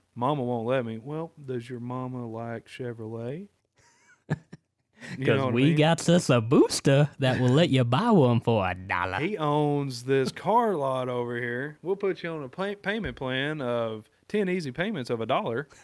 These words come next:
Speaker 2: <laughs> Exactly.
Speaker 1: You know, I'm not saying that that's happening. I'm just, it's the,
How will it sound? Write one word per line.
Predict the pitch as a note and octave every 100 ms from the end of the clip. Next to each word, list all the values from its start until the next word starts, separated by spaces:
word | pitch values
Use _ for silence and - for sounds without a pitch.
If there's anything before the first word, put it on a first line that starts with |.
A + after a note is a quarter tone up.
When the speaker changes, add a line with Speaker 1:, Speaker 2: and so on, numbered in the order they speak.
| _ -
Speaker 2:
<laughs> |
Exactly. | - C3+ A#2+ B2+ C3 B2
Speaker 1:
You |
know, | A#2+ D3+ D3 _ _ _ _ _
I'm | - F3+
not | B3+ G#3
saying | - F3+ F3 D3+
that | C3
that's | D3 C3
happening. | D3 B2+ A#2 B2+
I'm | C3 D3
just, | C#3+ B2+ -
it's | D3+ C3+ B2 - -
the, | C#3 B2+ A#2 A#2+ A#2 A2 G#2+